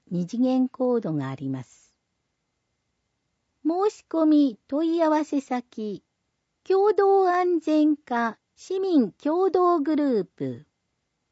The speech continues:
電話三八五八零三。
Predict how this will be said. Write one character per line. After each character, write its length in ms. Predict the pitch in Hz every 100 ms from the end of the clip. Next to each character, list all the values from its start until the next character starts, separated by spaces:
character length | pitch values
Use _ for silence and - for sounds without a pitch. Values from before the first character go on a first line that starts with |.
| _ _ _ 233
電 500 | 226 277 302 269 233
話 300 | 202 202 - _
三 520 | _ 320 349 359 302
八 600 | 311 320 - - 156 - -
五 380 | 226 320 339 330
八 560 | - 320 - 196 160
零 320 | 180 220 226
三。 580 | - - 196 156 127 147